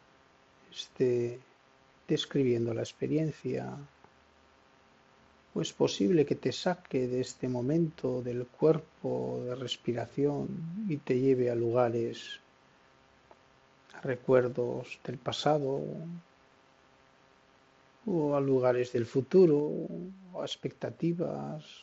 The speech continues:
o empiece a hablar la mente con un "debería de ser así, debería de ser asao". Date cuenta que eso ha ocurrido y acéptalo. Tu mente está así ahora, narrando, hablando.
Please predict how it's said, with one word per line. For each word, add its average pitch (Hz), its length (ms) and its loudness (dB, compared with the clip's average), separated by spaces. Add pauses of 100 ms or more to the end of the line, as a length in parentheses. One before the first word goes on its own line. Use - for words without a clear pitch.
(360)
o 165 220 -4
empiece 151 600 -4
a 139 40 -2
hablar 131 340 -4
la 131 120 -2
mente 131 460 -2
con 135 180 -4
un 143 180 -2
"debería 139 500 2
de 127 120 -4
ser 123 300 -8
así, 151 640 -6
debería 131 440 -2
de 127 120 -8
ser 127 260 -10
asao". 131 560 -6 (3000)
Date 170 240 -2
cuenta 117 400 -6
que - 80 -8
eso - 200 -4
ha 117 40 -6
ocurrido 120 480 -10 (580)
y 160 60 -6
acéptalo. 156 640 -2
Tu 190 200 -8
mente 123 380 -4
está 120 320 -2
así 143 400 0
ahora, 139 360 -2 (1080)
narrando, 139 760 -4
hablando. 143 580 -4